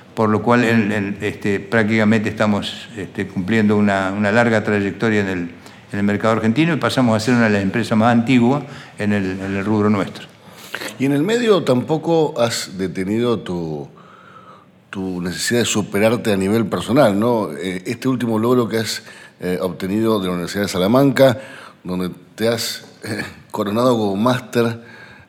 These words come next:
Speaker 2: eh, eh, es, en innovación, digo, es, es algo que, a ver,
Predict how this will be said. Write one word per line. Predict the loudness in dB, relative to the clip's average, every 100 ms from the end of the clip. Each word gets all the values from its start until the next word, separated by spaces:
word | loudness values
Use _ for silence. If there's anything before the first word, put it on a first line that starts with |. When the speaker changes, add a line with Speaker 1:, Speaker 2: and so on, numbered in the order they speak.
| -6
Speaker 2:
eh, | -6 -4
eh, | -8 -10 -12
es, | -8 -6 -6 -8 -10
en | -6
innovación, | -4 -2 0 -2 0 2
digo, | 4 4 4
es, | 0
es | -2
algo | 0 0
que, | 0 -2 -4 -12 -14 0
a | 4
ver, | 4